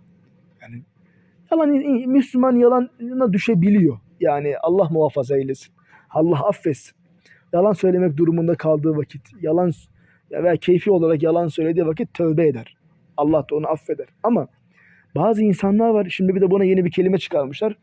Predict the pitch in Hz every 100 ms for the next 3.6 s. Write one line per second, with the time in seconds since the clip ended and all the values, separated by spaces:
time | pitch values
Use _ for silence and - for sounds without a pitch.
0 | _ _ _ - 170 165 175 160 - 139
1 | 131 127 127 143 160 196 160 220 - _
2 | - - - 196 226 170 185 196 151 185
3 | - 160 151 156 131